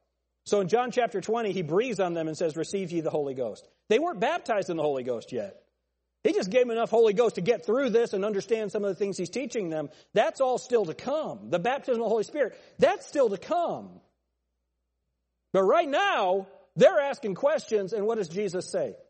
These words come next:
"Mind your business." He doesn't tell them it's a bad question.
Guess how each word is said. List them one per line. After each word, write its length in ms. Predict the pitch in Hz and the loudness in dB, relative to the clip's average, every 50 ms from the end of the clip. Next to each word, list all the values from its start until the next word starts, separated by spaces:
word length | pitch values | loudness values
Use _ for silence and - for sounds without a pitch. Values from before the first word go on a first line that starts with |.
| _ _ _ _ _ _ - | _ _ _ _ _ _ -12
"Mind 420 | 120 120 135 135 143 156 160 160 143 | -8 -6 -6 -4 -4 -6 -8 -8 -8
your 140 | 143 143 | -8 -6
business." 540 | 135 127 113 101 95 107 98 - - - - _ _ _ _ _ _ _ _ _ _ _ _ _ _ _ _ _ _ _ _ _ _ _ _ _ _ _ _ _ _ _ _ _ _ _ _ _ _ _ _ _ _ _ _ | -6 -6 -6 -6 -8 -14 -18 -18 -18 -20 -20 _ _ _ _ _ _ _ _ _ _ _ _ _ _ _ _ _ _ _ _ _ _ _ _ _ _ _ _ _ _ _ _ _ _ _ _ _ _ _ _ _ _ _ _
He 60 | - | -2
doesn't 200 | 175 214 285 302 | 0 0 0 0
tell 120 | - 233 285 | -2 -2 -2
them 60 | 330 | -4
it's 100 | - 170 | -4 -2
a 40 | 151 | -2
bad 200 | 160 151 143 139 | -2 -2 -2 -2
question. 400 | - 185 220 214 - 175 170 | -4 -6 -6 -6 -10 -14 -14